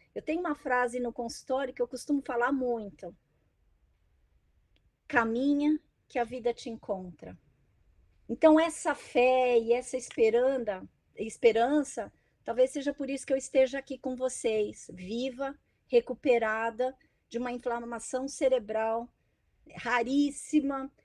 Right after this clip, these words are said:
que poderia ter várias sequelas, e hoje eu não tenho nenhuma sequela. Então, eu sou muito grata pela se-, segunda chance que eu tive. Eu tive a possibilidade de ressignificar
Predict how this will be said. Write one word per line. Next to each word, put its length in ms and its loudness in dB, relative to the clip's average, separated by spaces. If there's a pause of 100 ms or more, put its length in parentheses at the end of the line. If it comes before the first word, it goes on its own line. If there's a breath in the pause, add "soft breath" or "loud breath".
que 140 -8
poderia 580 -2
ter 160 0
várias 520 0
sequelas, 1080 -4
e 140 4
hoje 260 4
eu 80 0
não 180 -6
tenho 600 2
nenhuma 460 -12
sequela. 720 -4 (380 soft breath)
Então, 180 -2
eu 60 -2
sou 160 -4
muito 340 -2
grata 1000 -4 (420)
pela 180 -2
se-, 180 -4
segunda 420 -4
chance 580 -8
que 140 -6
eu 80 -8
tive. 560 -14 (500)
Eu 100 -4
tive 460 4
a 80 6
possibilidade 1000 0
de 140 -4
ressignificar 1500 0